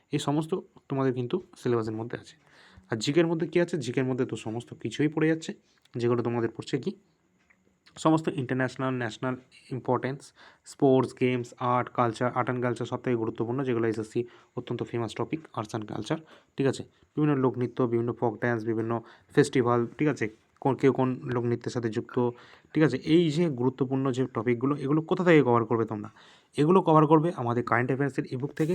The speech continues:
যেটা তোমরা এইখানে এই নাম্বারে যোগাযোগ করবে, নাইন ফাইভ নাইন থ্রি ওয়ান ফোর টু ফাইভ নাইন থ্রি। এই নাম্বারে কিন্তু তোমরা যোগাযোগ করবে, ডেমো পিডিএফটা এখানে তোমরা দেখতে পারবে। এটা একান্ন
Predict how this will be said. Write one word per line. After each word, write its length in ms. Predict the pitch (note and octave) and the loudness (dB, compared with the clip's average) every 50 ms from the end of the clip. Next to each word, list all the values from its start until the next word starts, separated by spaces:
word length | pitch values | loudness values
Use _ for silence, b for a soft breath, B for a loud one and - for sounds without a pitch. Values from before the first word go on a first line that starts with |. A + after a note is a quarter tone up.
| F3+ C#3+ | -2 -2
যেটা 160 | A#2+ A#2 B2 A#2 G#2+ | -2 0 0 0 -2
তোমরা 180 | A2+ A2+ A#2 C3 D3+ B B B B B B B B B B B _ _ _ _ _ _ - D3 | -4 -4 -4 -6 -6 B B B B B B B B B B B _ _ _ _ _ _ 0 2
এইখানে 240 | D#3 D#3 D#3+ E3 E3+ D#3 C3+ B2 A2 - _ - - - - - - C#3 | 2 4 4 4 4 2 2 0 -4 -12 _ -20 -20 -20 -20 -8 -4 -2
এই 60 | C#3 C3+ | -2 0
নাম্বারে 200 | C#3 C#3 D3+ D#3 C#3 | 0 2 2 2 2
যোগাযোগ 220 | B2+ B2 A2+ A2+ A2 - | 2 0 -2 -2 -4 -6
করবে, 120 | A2+ A2 A2 A#2 | -6 -4 -4 -4
নাইন 120 | B2 C3 B2 - | -4 -6 -6 -4
ফাইভ 160 | B2+ C#3+ D3+ D3+ - - | -2 -2 -2 -4 -6 -8
নাইন 140 | A2+ A#2 A#2+ A2+ - | -8 -6 -8 -8 -8
থ্রি 120 | - E3 - - _ _ _ _ _ _ _ _ A#2+ | -10 -10 -10 -10 _ _ _ _ _ _ _ _ -8
ওয়ান 140 | A2+ A2+ A2+ G#2+ - | -8 -8 -8 -10 -8
ফোর 140 | - D3+ - - _ _ _ _ _ _ _ _ _ - | -8 -8 -8 -10 _ _ _ _ _ _ _ _ _ -2
টু 80 | D3+ E3+ E3 - | -2 -2 -2 -4
ফাইভ 180 | A#2+ A2 B2+ D3+ - - _ _ _ _ _ _ _ _ _ _ | -6 -6 -6 -8 -10 -18 _ _ _ _ _ _ _ _ _ _
নাইন 200 | C3+ B2+ A#2+ A2+ G#2+ | -4 -2 -2 -2 -4
থ্রি। 120 | - B2+ D3+ - - _ C3 | -6 -8 -8 -8 -10 _ -6
এই 60 | B2 A#2+ | -2 -2
নাম্বারে 220 | B2+ A#2+ B2+ B2 A#2+ B2 | 0 0 0 0 0 -2
কিন্তু 140 | B2 B2 C#3 - | -2 -2 -2 -2
তোমরা 180 | B2 A#2+ B2+ C#3 B2 A#2 | -2 -2 0 -2 -2 -2
যোগাযোগ 240 | A2+ A2 G#2+ A2+ A2 - | -2 -2 -4 -4 -2 -2
করবে, 180 | B2 B2 D#3+ F3+ D#3 | -2 0 0 -2 -2
ডেমো 160 | A#2 A#2 A#2+ A#2+ A#2+ | -2 -2 -2 -2 -2
পিডিএফটা 300 | A#2+ A2+ A#2+ A2+ - B2 G#2 | -2 -2 -2 -4 -4 -6 -6
এখানে 140 | A2+ A2+ G#2+ A2+ | -6 -8 -6 -6
তোমরা 160 | A2+ A2+ G#2+ G#2+ | -6 -6 -6 -6
দেখতে 180 | G#2 - - A#2+ A#2 | -8 -6 -6 -4 -2
পারবে। 200 | A#2+ A#2+ C3 F3 B B B B B B _ - | -2 -2 -2 -6 B B B B B B _ -4
এটা 120 | B2+ D#3 D#3 - - - | -4 -4 -6 -4 -8 -4
একান্ন 220 | - D#3 D#3 D#3+ | -2 0 0 0